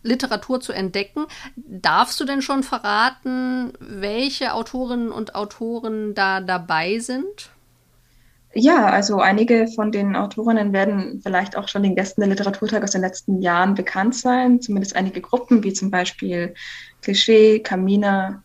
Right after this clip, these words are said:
Speaker 2: Mosaik und, ähm, es ist auch ein Autor von Echolot dabei. Es gibt eine Anthologie, die letztes Jahr veröffentlicht wurde, ähm, herausgegeben von Marie-Louise Hiesinger und daraus, ähm,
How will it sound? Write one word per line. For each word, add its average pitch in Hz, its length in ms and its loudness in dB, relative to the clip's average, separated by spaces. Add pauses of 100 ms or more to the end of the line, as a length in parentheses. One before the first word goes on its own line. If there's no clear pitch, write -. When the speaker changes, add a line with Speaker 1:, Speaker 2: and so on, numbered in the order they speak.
Speaker 2:
Mosaik 202 760 -2 (280)
und, 185 360 0
ähm, 180 200 0
es - 140 -6
ist - 200 -4
auch 196 160 -2
ein 180 240 0
Autor 180 480 0
von 180 200 -6
Echolot 190 440 -2
dabei. 196 520 0 (160)
Es - 80 -8
gibt 220 160 -2
eine 190 200 2
Anthologie, 196 540 4
die 269 100 8
letztes 226 300 2
Jahr 214 180 2
veröffentlicht 214 640 -4
wurde, 196 480 2
ähm, 190 200 0
herausgegeben 190 880 -2
von 180 480 -2
Marie-Louise 185 520 0
Hiesinger 220 640 2
und 202 120 0
daraus, 214 440 0
ähm, 202 400 -4